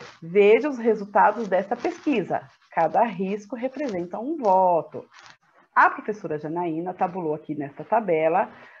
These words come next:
o voto dos seus alunos. Qual que é o título? Quantidade de pessoas que moram na residência. Quantidade de pessoas que moram duas, moram três, moram quatro, cinco ou mais.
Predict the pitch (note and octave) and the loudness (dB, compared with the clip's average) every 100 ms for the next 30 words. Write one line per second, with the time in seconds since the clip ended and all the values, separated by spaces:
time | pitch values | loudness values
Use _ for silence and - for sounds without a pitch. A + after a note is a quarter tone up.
0 | - - E4+ C#4+ A#3+ G#3+ G#3+ A#3 - A3+ | -20 -4 -2 4 6 6 4 -6 0 2
1 | C#4+ F#4+ B3 D3 A#2 - _ _ _ - | 4 6 4 0 -6 -14 _ _ _ 4
2 | D#4 D4+ A#3+ A#3+ - C3+ - - F#3 G3 | 4 6 0 0 -10 -10 -12 -10 -8 -6
3 | G#3+ A#3+ C#4+ B3 A#3 A3 G#3+ G3+ G#3+ - | 2 4 4 0 -4 -4 -2 -2 -2 -4
4 | A#3 E3 F3 F3 F3+ F#3 G#3+ A#3 G3 C#3 | -2 0 0 -2 -4 -6 -2 0 0 -2
5 | - - _ _ _ _ _ _ - G3 | -8 -14 _ _ _ _ _ _ -4 -4
6 | F#3 E3 D#3 D#3 E3 A#3 A#3 C4+ C4 C#4+ | -2 0 0 -2 0 0 4 6 8 8
7 | D4+ - - - - _ _ _ A#3 G#3 | 6 2 -14 -20 -20 _ _ _ -4 -2
8 | F3+ F3 G#3+ C4+ C4 C4 C4+ C4+ - D3 | 0 -2 0 2 4 4 2 -2 -6 -4
9 | D3+ F#3+ G3+ G#3+ G#3+ G#3+ G#3+ E3+ D#3+ G3 | -4 -6 0 2 4 2 0 -4 -4 -4
10 | G3+ E3+ E3+ - C4+ - A3 A#3 A#3+ C#4 | 0 2 2 0 -10 -10 -8 -8 -8 -2
11 | B3 D4 D4+ E3+ - | 2 4 4 2 0